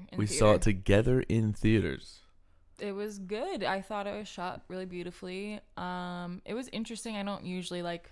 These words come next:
Speaker 1: those types of war movies or action movies, but I did think it was good, and I didn't fall asleep, so that's always good.
Speaker 2: Didn't fall asleep. Um, I thought it was great. I mean, obviously,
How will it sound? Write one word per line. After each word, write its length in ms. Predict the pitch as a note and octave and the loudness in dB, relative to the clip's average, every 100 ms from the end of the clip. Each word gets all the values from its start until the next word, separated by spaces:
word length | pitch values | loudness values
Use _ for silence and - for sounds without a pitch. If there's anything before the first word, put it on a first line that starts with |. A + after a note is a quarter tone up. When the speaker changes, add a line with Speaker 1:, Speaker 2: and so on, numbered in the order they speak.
| - | -14
Speaker 1:
those 360 | F3 E3+ E3+ | -10 -8 -10
types 280 | - F3+ - | -12 -14 -14
of 220 | - - | -14 -14
war 460 | - - F3+ F3 F3 | -16 -12 -8 -6 -4
movies 640 | F3 F3 E3+ F3 E3 E3 | -2 -4 -4 -6 -6 -8
or 280 | D#3+ D3 D#3+ - | -8 -8 -10 -8
action 420 | E3+ E3 - G#3 | -10 -8 -10 -8
movies, 360 | A3+ A#3 C#4 B3+ | -8 -8 -10 -8
but 180 | A#3+ | -6
I 80 | A#3+ | -6
did 160 | B3 E4+ | -8 -10
think 180 | F4 E4 | -10 -8
it 80 | |
was 140 | C4 A3 | -6 -6
good, 340 | F3+ G#3+ G#3 | -4 -2 -2
and 260 | G#3 G3 G3 - - - - | -4 -4 -6 -8 -20 -18 -10
I 80 | E3 | -4
didn't 180 | F#3 F#3 | -4 -4
fall 220 | F#3+ F#3 | -4 -6
asleep, 360 | - B3+ C4 | -6 -8 -10
so 360 | - G#3+ F#3+ G3 - | -12 -8 -8 -8 -12
that's 160 | G#3+ A3 | -14 -10
always 160 | F3+ | -10
good. 220 | F3 F#3 A#3 - - - | -4 -2 -2 -6 -14 -2
Speaker 2:
Didn't 240 | A2+ A2+ | 0 4
fall 160 | A#2 A2 | 6 4
asleep. 560 | G#2 G#2 G#2 G2+ - - | 2 -2 0 0 -4 -4
Um, 500 | G#2+ G2 F#2+ F#2 F#2+ - - _ _ - | -2 0 0 0 -2 -6 -20 _ _ -6
I 100 | A2 | -2
thought 160 | G#2+ G#2+ | 2 2
it 40 | |
was 120 | F#2+ F#2+ | 0 -4
great. 400 | - G2+ G2+ - | -2 0 0 -4
I 80 | - | -2
mean, 360 | G2 F#2+ F#2+ F#2 - | 0 2 0 -2 -2
obviously, 760 | G#2 G2 F#2+ - F#2+ F#2 F2+ | 0 0 -2 -4 -2 -2 -4